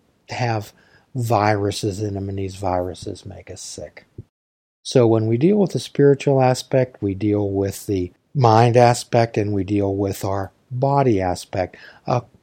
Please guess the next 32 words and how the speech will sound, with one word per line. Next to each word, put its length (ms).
comprehensive 880
plan 320
for 220
holistic 480
wellness. 600
You 100
can 140
be 120
like 220
an 100
artist 440
in 80
your 200
own 120
life, 260
mixing 460
and 160
matching 500
the 80
different 380
sizes, 520
shapes, 440
and 140
colors 560
to 100
your 200
own 180
liking 380
to 120
find 340
the 100
one 320